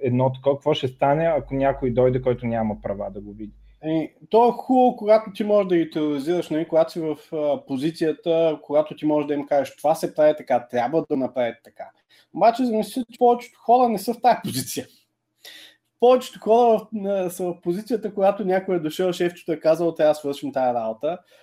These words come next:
Speaker 2: И сега трябва да убедим първо шефа си, което е важното нещо. Нали. Ако, а, шефа на екипа, а, или на фирмата, в случая няма значение, а, не вярва в, а, нуждата за сигурност или още по-лошо,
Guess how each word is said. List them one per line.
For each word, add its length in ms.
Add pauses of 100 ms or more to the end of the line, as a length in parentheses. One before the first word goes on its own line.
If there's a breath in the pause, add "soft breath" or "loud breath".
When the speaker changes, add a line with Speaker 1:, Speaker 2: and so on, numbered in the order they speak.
(140 soft breath)
Speaker 2:
И 80
сега 200
трябва 200
да 80
убедим 340
първо 260
шефа 340
си, 240
което 280
е 340
важното 560
нещо. 320
Нали. 220
Ако, 640 (260 soft breath)
а, 340 (200)
шефа 280
на 120
екипа, 500 (260)
а, 260
или 260
на 140
фирмата, 460
в 60
случая 400
няма 240
значение, 580 (380 loud breath)
а, 440
не 220
вярва 520
в, 260
а, 420
нуждата 420
за 80
сигурност 640 (440 soft breath)
или 160
още 320
по-лошо, 400